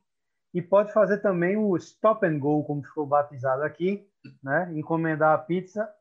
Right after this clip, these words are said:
passar lá, fazer feito um pit stop,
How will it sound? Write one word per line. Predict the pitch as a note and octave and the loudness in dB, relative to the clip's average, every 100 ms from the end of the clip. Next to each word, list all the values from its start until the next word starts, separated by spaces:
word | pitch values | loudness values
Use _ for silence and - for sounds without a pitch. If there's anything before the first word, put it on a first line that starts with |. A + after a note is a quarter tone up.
| _ - | _ 0
passar | E3 D#3+ F#3 E3+ | 2 4 4 4
lá, | D#3 E3+ G3 - _ _ | 4 4 2 -6 _ _
fazer | D#3+ D#3 E3+ | -4 -2 -2
feito | G3 F#3 - | -4 -6 -12
um | A3+ | -12
pit | - A#3+ - | -6 -6 -6
stop, | - - F3 F#3+ | -12 0 2 2